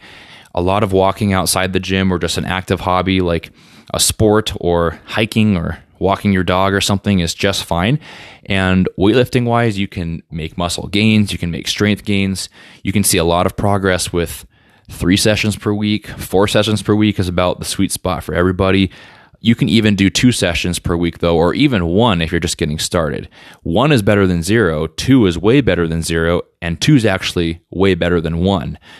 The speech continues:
The amount of better that it gets, the more sessions you add, becomes smaller and smaller the more frequency you have. For example,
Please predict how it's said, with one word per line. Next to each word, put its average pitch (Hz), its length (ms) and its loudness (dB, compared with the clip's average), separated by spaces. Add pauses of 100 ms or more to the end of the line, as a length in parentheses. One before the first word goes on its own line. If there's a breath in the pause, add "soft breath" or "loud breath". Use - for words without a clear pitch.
(1080 loud breath)
The 101 120 4
amount 104 480 2 (200)
of 87 440 0 (200)
better 92 600 0 (120)
that 80 160 -4
it - 160 -10
gets, - 340 0
the 85 100 0
more 87 180 2
sessions 98 440 0
you 90 100 0
add, 85 380 -2 (300 soft breath)
becomes 90 320 -2
smaller 120 400 4
and 113 100 2
smaller 85 540 0 (120)
the 90 80 -4
more 90 160 2
frequency 87 540 0
you 82 140 0
have. 76 320 -4 (1040 loud breath)
For 98 180 4
example, 90 640 0